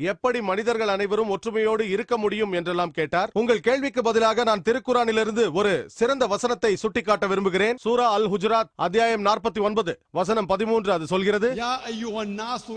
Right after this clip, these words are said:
Speaker 2: இன்னா கலக்னாக்கும் மின் ஸக்ரின் வ உன்ஸா வ ஜஅல்னாக்கும் ஷுபன் வ கபாயிலா லிதாரஃபு, இன்ன அக்ரமக்கும் இன்தல்லாஹி அத்காக்கும், இன்னல்லாஹ அலீமுன் கபீர்.
Speaker 1: மனிதர்களே, நாம் உங்களை ஓர் ஆணிலிருந்தும் பெண்ணிலிருந்தும் படைத்தோம். பிறகு நீங்கள் ஒருவருக்கொருவர் அறிமுகமாகிக் கொள்ளும் பொருட்டு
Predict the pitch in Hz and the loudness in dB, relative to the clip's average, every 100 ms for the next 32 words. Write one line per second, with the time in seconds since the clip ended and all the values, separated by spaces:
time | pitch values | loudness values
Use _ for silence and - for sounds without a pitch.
0 | 226 254 233 220 196 202 202 220 226 220 | -12 -10 -8 -8 -8 -10 -8 -6 -6 -8
1 | 202 185 190 202 220 202 196 202 185 190 | -8 -8 -8 -8 -8 -8 -8 -10 -8 -10
2 | 180 170 175 185 190 170 165 139 - - | -8 -8 -8 -6 -6 -6 -8 -10 -16 -20
3 | - 247 262 233 233 226 214 208 220 208 | -10 -6 -6 -4 -4 -6 -6 -4 -4 -4
4 | 202 202 190 185 190 185 160 170 139 - | -4 -4 -6 -6 -4 -4 -6 -10 -12 -16
5 | - - 302 269 240 233 190 202 190 190 | -12 -6 -2 -2 -4 -6 -6 -8 -6 -6
6 | 226 240 208 208 185 170 - - 208 208 | -4 -4 -4 -8 -6 -10 -12 -12 -8 -4
7 | 196 220 196 180 170 147 147 190 135 - | -2 -2 -4 -6 -8 -12 -10 -8 -10 -16
8 | _ _ - 175 240 247 220 233 202 120 | _ _ -6 -2 0 0 0 0 0 -2
9 | 160 240 285 240 240 226 226 180 185 196 | 0 0 2 0 0 0 0 -2 -4 -2
10 | 180 240 277 240 233 233 226 170 214 254 | 0 0 0 0 0 0 -2 -2 -2 -2
11 | 254 233 226 220 185 196 208 - 196 123 | 0 0 0 -2 -2 0 0 0 -2 -2
12 | - 208 277 277 269 247 240 180 254 277 | -2 0 0 0 0 0 0 0 0 0
13 | 254 240 247 247 175 214 247 262 247 240 | 0 0 0 0 2 0 0 0 0 -2
14 | 226 226 233 220 190 220 190 | -2 -2 0 0 0 -2 0